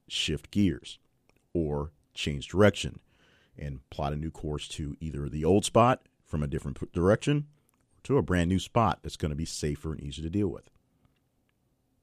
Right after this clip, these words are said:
This is something that people who deal with serious health challenges pick up pretty quickly when they get that diagnosis.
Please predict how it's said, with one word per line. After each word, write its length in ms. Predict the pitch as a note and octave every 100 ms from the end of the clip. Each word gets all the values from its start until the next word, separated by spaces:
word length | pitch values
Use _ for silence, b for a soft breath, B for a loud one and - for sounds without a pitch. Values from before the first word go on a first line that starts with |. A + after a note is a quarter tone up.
| _
This 180 | - G#2+
is 100 | D#3+
something 340 | - C#3 C3 B2+
that 160 | G#2+
people 320 | - A2+ G#2+ G2
who 140 | F2+
deal 160 | F#2 F2+
with 180 | E2+
serious 500 | - - A2+ A2 G2
health 280 | - G#2+ C3+
challenges 520 | - E2 D2 C#2 D2 - b b b b b _ - -
pick 180 | - G3
up 120 | F3+
pretty 240 | - F3+ F3
quickly 440 | - D#3 - A2+
when 220 | G#2 G2+
they 100 | A2
get 220 | G#2 B2 -
that 200 | A#2+ -
diagnosis. 800 | F#2+ F#2 G2 B2 - - -